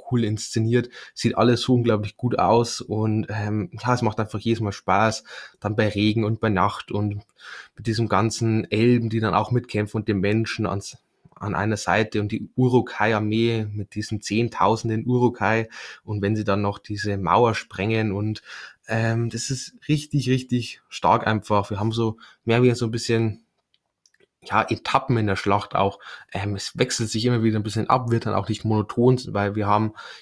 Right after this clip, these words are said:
eben so diese verschei-, verschiedenen, ja, Sequenzen, wie auch immer, ähm, am Anfang auf der Mauer und dann, wenn die Mauer gesprengt wird und sie unten kämpfen und dann ziehen sie sich zurück und dann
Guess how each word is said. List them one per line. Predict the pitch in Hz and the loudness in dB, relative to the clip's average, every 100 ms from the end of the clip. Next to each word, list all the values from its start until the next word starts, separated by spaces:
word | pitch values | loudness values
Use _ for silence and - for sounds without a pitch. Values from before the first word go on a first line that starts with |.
| _ | _
eben | 101 104 | -6 -4
so | 107 | -4
diese | 107 | -4
verschei-, | - 95 - 113 110 | -6 -2 0 -2 -4
verschiedenen, | - - 123 117 104 104 - | -10 -4 0 2 0 -2 -6
ja, | 90 110 107 | -2 0 0
Sequenzen, | - 95 98 107 127 131 - 113 | -4 -10 0 4 4 2 0 0
wie | 113 | 0
auch | 107 | 2
immer, | 123 123 110 - _ _ _ _ _ _ | 2 2 2 -4 _ _ _ _ _ _
ähm, | 87 98 95 98 98 - - - - | -10 -4 -2 -2 -4 -8 -18 -20 -8
am | 98 110 | -2 2
Anfang | 117 110 104 | 2 0 0
auf | 101 - | 0 -2
der | 98 | 0
Mauer | 90 104 110 101 | 2 4 4 2
und | 101 87 | 0 -2
dann, | 101 107 104 - _ - _ | 0 -2 -4 -8 _ -20 _
wenn | 107 | -4
die | 113 | 0
Mauer | 95 107 107 | 2 2 0
gesprengt | - - 101 117 | -6 -4 -2 0
wird | 110 101 | -2 -4
und | 104 | -6
sie | - | -6
unten | - 127 127 110 | 0 2 2 -4
kämpfen | 107 104 - | -2 -4 -4
und | 101 | -4
dann | 98 101 - - - - | -2 -2 -8 -18 -18 -4
ziehen | 127 113 | -2 0
sie | |
sich | 117 113 | 0 0
zurück | - 120 113 113 - - | 0 2 2 0 -6 -8
und | 110 110 95 | -4 -2 0
dann | 101 107 104 104 | 0 0 -2 -4